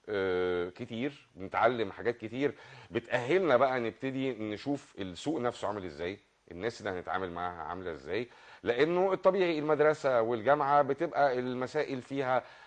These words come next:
آه، لطيفه، طلبه مع بعضهم، مجتمع، آه، مقفول، لكن الحياه العمليه بتبقى مختلفه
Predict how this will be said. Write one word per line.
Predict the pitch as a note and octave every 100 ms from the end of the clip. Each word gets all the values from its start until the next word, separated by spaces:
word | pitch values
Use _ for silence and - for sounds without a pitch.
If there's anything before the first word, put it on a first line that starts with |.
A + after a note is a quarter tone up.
| -
آه، | C3+ D3+
لطيفه، | D3 D#3 E3 D3+ - A2 - -
طلبه | C3 B2 G#2+ G2+
مع | G2 G2+ G2+
بعضهم، | F#2+ F2+ A#2 C3+ C3 A2+
مجتمع، | - A#2+ A#2 G#2+ F2+ D#2 -
آه، | F2+
مقفول، | F2 F2 F#2 G2+ - B2 D3+ - - - -
لكن | E3 F#3 - B2
الحياه | A#2 A#2+ C3
العمليه | E3 C#3+ G#2+ C3+
بتبقى | E3+ E3
مختلفه | F3+ - E3+ C3+ A#2+